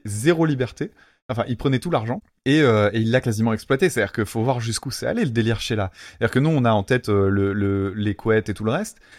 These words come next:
mais en fait, il y a eu une poupée à son effigie, il y a eu une ligne de cosmétiques, il y a eu des fringues, il y a vraiment eu un, un, un truc, mais colossal autour d'elle, et elle a pas touché de thune, en fait, parce que son manager a tout pris.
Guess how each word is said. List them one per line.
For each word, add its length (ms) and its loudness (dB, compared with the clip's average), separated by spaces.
mais 120 0
en 40 0
fait, 240 0
il 140 0
y 80 0
a 60 4
eu 100 2
une 140 0
poupée 380 -4
à 60 -6
son 160 -6
effigie, 400 -4
il 60 -8
y 80 0
a 20 2
eu 40 2
une 80 0
ligne 180 2
de 80 -2
cosmétiques, 600 -6
il 40 -8
y 20 -2
a 40 -2
eu 40 -4
des 120 -4
fringues, 420 -6
il 40 0
y 40 4
a 20 4
vraiment 280 2
eu 100 2
un, 180 0
un, 240 -4
un 60 -2
truc, 480 -8
mais 260 -4
colossal 540 -2
autour 220 -4
d'elle, 280 2
et 60 -2
elle 120 0
a 80 0
pas 200 -10
touché 240 -8
de 60 -12
thune, 200 -8
en 60 -4
fait, 200 -12
parce 160 -10
que 120 -8
son 180 -8
manager 640 -2
a 80 -8
tout 100 -8
pris. 180 -10